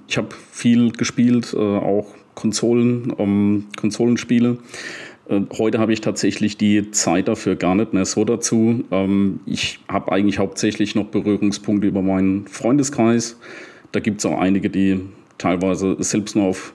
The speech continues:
Twitch unterwegs sind und auch viel spielen. Also insofern, ähm, es ist kein bestimmter, ähm, Bestandteil von meinem Leben, aber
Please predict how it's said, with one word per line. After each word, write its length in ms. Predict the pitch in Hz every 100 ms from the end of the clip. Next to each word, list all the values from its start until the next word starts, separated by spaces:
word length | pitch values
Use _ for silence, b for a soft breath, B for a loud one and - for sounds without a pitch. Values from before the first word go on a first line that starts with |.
| _
Twitch 280 | - 117 -
unterwegs 460 | 117 98 98 95 -
sind 300 | 95 95 85
und 180 | 87
auch 120 | - -
viel 200 | 101 92
spielen. 500 | - 95 98 95 -
Also 180 | - 101
insofern, 720 | 98 107 - 95 95 95 -
ähm, 280 | 87 90 90 - _ _ - -
es 180 | 95
ist 160 | 107 -
kein 220 | - 104
bestimmter, 560 | 104 - 104 98 98 95 123 - _
ähm, 320 | 90 92 90 - - - -
Bestandteil 460 | - 90 87 90
von 140 | - 92
meinem 180 | 90
Leben, 280 | 90 107 113
aber 300 | 85 90 85